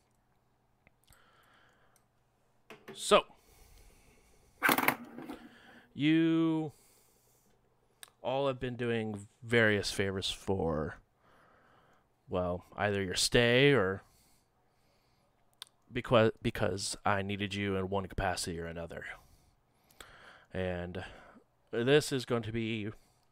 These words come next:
a group effort, a coterie, if you will. Here, here are going to be your coterie mates. As you guys know, we do have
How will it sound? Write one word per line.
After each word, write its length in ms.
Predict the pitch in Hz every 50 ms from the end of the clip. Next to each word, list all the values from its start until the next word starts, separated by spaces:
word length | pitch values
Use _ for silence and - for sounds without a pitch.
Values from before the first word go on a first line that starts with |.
| _ _ _ _ _ _ _ _ _ _ _ _ _ _ _ _ _ _ _ _ _ _ _ _ _ -
a 100 | - 156 143
group 280 | - 131 135 127 - - -
effort, 400 | - - - - 71 69 - - -
a 80 | -
coterie, 500 | - - - - 120 113 104 101 101 95
if 160 | 92 87 - -
you 100 | 95 92
will. 360 | 90 87 85 73 - - - _ _ _ _ - - - - - - - - - - - - - _ _ - _
Here, 280 | _ - 110 107 104 98
here 340 | 98 123 127 127 117 113 - - - - - _ _ _ _ _ _ _ -
are 160 | - 107 110
going 180 | 107 110 107 104
to 60 | -
be 120 | - 113
your 580 | 104 101 104 104 104 101 101 101 104 101 101 - - - _ _ _ _ _ _ _ _
coterie 360 | - - 120 113 110 107 104
mates. 520 | 104 110 123 147 - - - - - - - _ _ _ _ _ - - - - - - - - - _ _ _ _ _ _ _ _ _ _ _ _ _ _ _ _ _ _ _ _ _ _ _ _ _ _ _ _ _ _ _ _ _ _ _ _ _ _ _ _ -
As 260 | - 107 110 113 110
you 60 | 110
guys 240 | 110 107 104 95 -
know, 140 | 110 107 104
we 120 | 104 104
do 140 | 98 104 104
have 640 | - 107 104 101 101 104 101 98 98 - - -